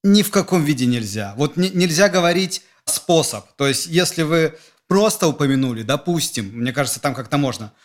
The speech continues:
Но если вы сказали «как», уже нельзя, причём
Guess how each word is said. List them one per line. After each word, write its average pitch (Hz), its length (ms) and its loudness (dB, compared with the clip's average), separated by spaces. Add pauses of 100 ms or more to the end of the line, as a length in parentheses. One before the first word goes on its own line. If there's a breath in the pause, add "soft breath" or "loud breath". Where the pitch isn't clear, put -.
(120)
Но 151 100 4
если 165 320 2
вы 143 120 -2
сказали 135 460 0
«как», 185 460 2 (480)
уже 147 280 2
нельзя, 147 560 2
причём 185 600 -2